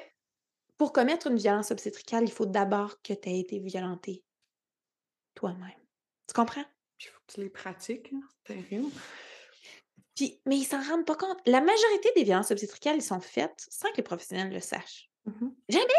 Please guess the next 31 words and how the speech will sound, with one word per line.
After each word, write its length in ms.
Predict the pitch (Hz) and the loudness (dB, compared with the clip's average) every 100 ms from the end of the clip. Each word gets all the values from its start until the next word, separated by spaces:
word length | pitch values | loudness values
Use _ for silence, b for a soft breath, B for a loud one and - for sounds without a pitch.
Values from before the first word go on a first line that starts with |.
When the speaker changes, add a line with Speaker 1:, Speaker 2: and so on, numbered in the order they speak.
| 330 | 6
Speaker 1:
que 60 | 233 | 6
les 80 | |
autres, 160 | 247 - | 4 2
ils 60 | 190 | -2
diraient, « 420 | 185 220 294 - | 0 2 2 0
Hey, 180 | 190 185 | -2 0
là, 160 | 180 202 | 2 2
je 60 | |
viens 160 | 196 226 | 2 0
de 60 | 202 | 0
fa-, 120 | 208 | -6
je 60 | 180 | -2
viens 160 | 196 | -2
de, 120 | 220 - | -2 0
hey, 140 | 185 | 0
t'aurais 220 | 185 156 190 | 0 -2 -2
dû 100 | 208 | 0
me 60 | |
voir. » 340 | 208 214 220 - B B B B | 2 2 2 -4 B B B B
Eux 40 | 254 | 4
autres, 220 | 480 571 | 6 4
ils 20 | - | 2
sont 200 | 285 254 | 0 2
persuadés, 580 | 320 - 277 240 381 403 | 2 2 2 6 6 4
convaincus 640 | 285 294 226 202 247 359 494 - | 0 0 -2 -2 0 2 2 -2
par 280 | 247 320 339 | -6 -4 -4
l'étude 360 | 220 202 262 233 | -6 -6 -6 -4
qu'ils 120 | 202 | -4
ont 80 | 180 | 2
eue, 200 | 233 392 | 8 8
par, 260 | 359 339 | 8 2